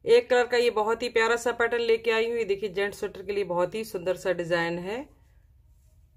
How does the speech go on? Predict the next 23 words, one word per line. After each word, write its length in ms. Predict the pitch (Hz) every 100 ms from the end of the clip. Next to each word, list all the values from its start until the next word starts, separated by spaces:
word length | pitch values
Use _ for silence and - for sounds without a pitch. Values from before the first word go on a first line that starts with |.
| _ _ _ _ _ -
और 200 | - 196
ये 100 | 202 190
देखिए 240 | 190 196
जितना 360 | 185 165 208 202
देखने 300 | 185 180 202
में 100 | 208
सुंदर 320 | 208 202 214
दिखता 380 | 202 - - 214
है, 180 | 214 226
इसको 320 | 190 - 214
बनाना 400 | 190 190 185 190
भी 160 | 185 254
उतना 300 | 196 165 180
ही 200 | 185 254 -
आसान 460 | 156 156 160 151 151
है। 240 | 151 151 151 - - _ _ _ _ - - -
जेंट्स 300 | 156 185 190
स्वेटर 220 | 202 190 185
के 120 | 202
लिए 180 | 196 196
सुंदर 280 | 190 170 185
सी 120 | 196
डिजाइन। 480 | 170 175 190 226 277